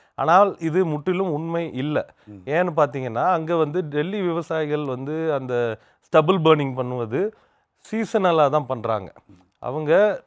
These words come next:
Speaker 1: ஆண்டுதோறும் அதை செய்யறதில்ல. ஆனா, டெல்லி பொல்யூஷன் வந்து ஆண்டுதோறும் அங்க இருக்கக்கூடிய ஒரு பிரச்சனை. அங்க டெல்லியில வந்து பார்த்தீங்கன்னா, வி-, பஞ்சாப், ஹரியானா, அந்த அருகாமையில இருக்கக்கூடிய மாநிலங்கள்ல உள்ள விவசாயிகள்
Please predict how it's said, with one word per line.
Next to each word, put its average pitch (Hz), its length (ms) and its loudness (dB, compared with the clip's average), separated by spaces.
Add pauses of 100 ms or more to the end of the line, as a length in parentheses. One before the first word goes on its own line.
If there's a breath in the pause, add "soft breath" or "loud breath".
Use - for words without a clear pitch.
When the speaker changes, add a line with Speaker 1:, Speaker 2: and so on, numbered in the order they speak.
Speaker 1:
ஆண்டுதோறும் 165 560 2
அதை 147 180 2
செய்யறதில்ல. 123 540 -2 (380)
ஆனா, 180 300 2
டெல்லி 165 320 0
பொல்யூஷன் 180 420 -2
வந்து 156 240 -4
ஆண்டுதோறும் 170 680 -2
அங்க 143 220 -2
இருக்கக்கூடிய 127 440 -6
ஒரு 123 180 -4
பிரச்சனை. 107 400 -12 (640)
அங்க 160 420 2 (100)
டெல்லியில 175 580 0
வந்து 165 60 -6
பார்த்தீங்கன்னா, 156 580 0
வி-, 139 580 -2
பஞ்சாப், 165 520 6 (280 soft breath)
ஹரியானா, 151 640 4
அந்த 135 300 4
அருகாமையில 160 340 4
இருக்கக்கூடிய 139 440 -4
மாநிலங்கள்ல 131 560 -6
உள்ள 120 160 -6
விவசாயிகள் 113 760 -4